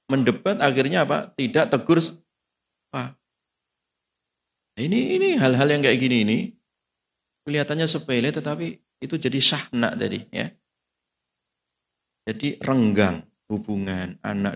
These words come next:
dengan orang tua. Makanya tolong ditoleransi ya. Ya.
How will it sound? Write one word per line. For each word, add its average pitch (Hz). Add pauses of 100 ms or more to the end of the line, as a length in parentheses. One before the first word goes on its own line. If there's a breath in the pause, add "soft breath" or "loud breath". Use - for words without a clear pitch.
dengan 98
orang 98
tua. 98 (800)
Makanya 160 (480)
tolong 165
ditoleransi 139
ya. - (1400)
Ya. -